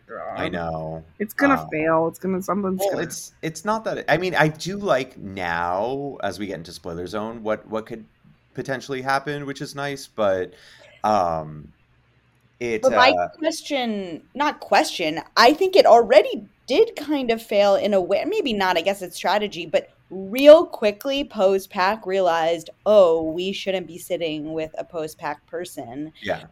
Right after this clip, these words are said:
Speaker 3: Which invokes a bit of Tiffany's strategy
Speaker 2: No,
Speaker 3: from last
Speaker 2: Evan, she
Speaker 3: year
Speaker 2: does
Speaker 3: with
Speaker 2: not need credit for that.
Speaker 3: I just like getting Nick mad. But they, they figured that out real quickly.
Speaker 1: Mm-hmm.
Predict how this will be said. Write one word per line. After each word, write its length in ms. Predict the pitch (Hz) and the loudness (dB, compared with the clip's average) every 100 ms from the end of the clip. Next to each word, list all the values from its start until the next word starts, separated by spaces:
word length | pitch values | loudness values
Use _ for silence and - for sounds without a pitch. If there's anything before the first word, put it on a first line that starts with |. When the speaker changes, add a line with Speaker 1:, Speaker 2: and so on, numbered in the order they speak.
| 226 | -6
Speaker 3:
Which 320 | - - - - | -6 -10 -8 -4
invokes 520 | 247 220 233 240 - | 0 8 8 6 2
a 80 | 214 | 0
bit 280 | 208 226 - | 2 2 2
of 140 | 220 220 | 0 0
Tiffany's 580 | 240 220 196 190 196 196 | -6 -4 -6 -4 -6 -8
strategy 720 | - 190 165 175 180 190 165 | -2 0 0 -2 -4 -8 -2
Speaker 2:
No, 200 | 156 170 | 2 2
Speaker 3:
from 80 | 180 - - | -2 -6 -8
last 100 | 208 | -4
Speaker 2:
Evan, 100 | 220 | -4
she 100 | 202 | -4
Speaker 3:
year 160 | 185 185 | 0 2
Speaker 2:
does 100 | 175 | 2
Speaker 3:
with 80 | 117 | 4
Speaker 2:
not 260 | 208 104 | 2 2
need 240 | 101 92 82 | -6 -10 -14
credit 500 | - 92 82 82 - | -8 -4 -4 -6 -8
for 140 | 92 | -8
that. 500 | 82 82 80 80 - - - 453 359 - | -2 -2 -2 -4 -10 -20 -16 -12 -10 -2
Speaker 3:
I 80 | 220 | -2
just 160 | - | 2
like 200 | 180 165 | -2 -2
getting 240 | 165 147 160 | -8 -8 -10
Nick 160 | 160 - | -12 -12
mad. 260 | 131 131 - - - | -14 -14 -16 -18 2
But 220 | 247 254 - - _ _ _ | 8 8 8 -4 _ _ _
they, 400 | 214 311 262 202 - | 6 6 6 2 2
they 160 | 330 | 4
figured 360 | 330 381 254 240 | 4 0 0 4
that 140 | 214 | 6
out 200 | 185 165 | 6 4
real 200 | 170 185 | 2 0
quickly. 480 | 185 156 - - - | 2 -4 -6 -8 -6
Speaker 1:
Mm-hmm. 420 | 202 180 175 160 | -2 0 0 -2